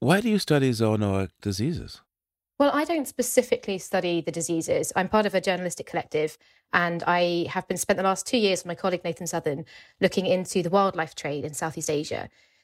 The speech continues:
Speaker 2: And I think a lot of people don't realise how big the wildlife trafficking trade is. It's one of the four biggest illegal trades in the world. It brings in about twenty-six billion dollars a year. And most of that goes back to China. But the most trafficked mammal in the world is an animal called the pangolin.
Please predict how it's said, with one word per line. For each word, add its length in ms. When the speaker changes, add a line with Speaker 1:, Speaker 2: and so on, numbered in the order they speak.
Speaker 2:
And 320
I 60
think 160
a 40
lot 140
of 60
people 180
don't 180
realise 440
how 300
big 400
the 100
wildlife 420
trafficking 440
trade 240
is. 240
It's 180
one 100
of 100
the 100
four 240
biggest 500
illegal 320
trades 300
in 80
the 40
world. 380
It 140
brings 180
in 80
about 240
twenty-six 400
billion 300
dollars 260
a 40
year. 360
And 400
most 380
of 100
that 260
goes 280
back 240
to 100
China. 380
But 140
the 80
most 380
trafficked 320
mammal 260
in 140
the 80
world 320
is 80
an 80
animal 340
called 300
the 60
pangolin. 580